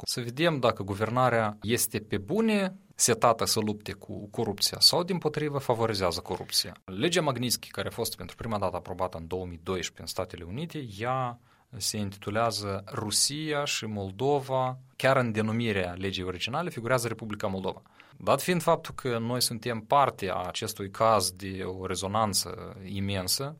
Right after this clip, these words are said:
care a avut loc în două mii opt, este necesar să aprobăm și noi reguli și standarde anticorupție care să ne permită să împiedicăm pătrunderea mijloacelor obscure,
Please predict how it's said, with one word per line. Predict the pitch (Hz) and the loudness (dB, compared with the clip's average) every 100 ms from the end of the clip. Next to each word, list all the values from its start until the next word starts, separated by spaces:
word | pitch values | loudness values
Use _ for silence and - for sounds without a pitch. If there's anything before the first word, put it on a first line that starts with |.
| _ | _
care | _ 98 | _ -8
a | 92 | -6
avut | 95 | -8
loc | 101 95 | -10 -10
în | 95 | -10
două | 92 92 | -10 -10
mii | 87 85 | -10 -8
opt, | 131 131 - - | -4 -4 -4 -14
este | - 139 151 127 | -2 0 2 0
necesar | 107 - - 80 85 143 | 0 0 0 -2 -2 -4
să | - - | -2 0
aprobăm | 98 104 92 139 | 0 0 -2 -2
și | 139 | -2
noi | 101 107 123 110 | -4 -2 -2 -2
reguli | 104 120 113 95 | -2 -2 -2 -2
și | - | -2
standarde | - 95 101 101 95 87 90 87 | 0 2 4 4 2 -8 -10 -6
anticorupție | 107 110 - 196 95 - - 196 233 - _ _ | -4 -4 -6 -6 -6 -4 -4 -4 -8 -14 _ _
care | - 185 | 2 2
să | 202 - | 4 0
ne | 160 | -2
permită | - 92 101 147 165 | -2 -2 -2 -4 0
să | - - 131 139 135 131 123 123 _ _ - | 2 2 0 -2 0 -2 -4 -8 _ _ -8
împiedicăm | 110 101 110 113 - 196 113 | -6 -2 -2 -2 2 2 2
pătrunderea | - 107 127 127 107 101 95 95 98 95 | -2 -4 -2 -2 -2 0 0 -2 -6 -6
mijloacelor | 95 110 107 - 98 92 92 - _ - | -2 2 2 2 -4 -6 -8 -18 _ -8
obscure, | - 117 - - 131 170 | -4 -2 -2 -2 -2 -2